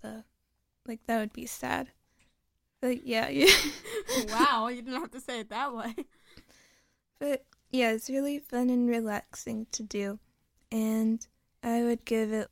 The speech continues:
Speaker 1: a seven point five out of ten.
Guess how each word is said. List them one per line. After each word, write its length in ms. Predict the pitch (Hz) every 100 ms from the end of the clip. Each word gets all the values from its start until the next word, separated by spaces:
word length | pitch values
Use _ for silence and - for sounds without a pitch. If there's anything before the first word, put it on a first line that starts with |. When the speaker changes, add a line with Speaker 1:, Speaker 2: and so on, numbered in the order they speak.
| -
Speaker 1:
a 300 | 208 196 196 - -
seven 540 | - - 220 220 208
point 300 | - 202 214
five 320 | - 208 214
out 160 | - -
of 120 | -
ten. 160 | -